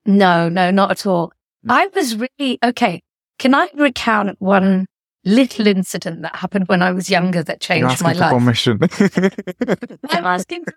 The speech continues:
Speaker 1: permission
Speaker 2: No.
Speaker 1: because the thing, <laughs> okay, I won't say anything then. <laughs>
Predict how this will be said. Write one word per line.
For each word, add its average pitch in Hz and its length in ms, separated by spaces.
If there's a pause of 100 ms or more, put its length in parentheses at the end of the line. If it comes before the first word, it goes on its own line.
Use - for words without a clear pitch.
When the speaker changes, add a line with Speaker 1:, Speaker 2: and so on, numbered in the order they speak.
Speaker 1:
permission 294 460 (260)
Speaker 2:
No. - 80
Speaker 1:
because 190 540 (420)
the 302 100
thing, 370 180 (120)
<laughs> 294 520 (1400)
okay, 185 280 (500)
I 196 80
won't 185 220
say 185 120
anything 170 380
then. 180 280 (320)
<laughs> 170 100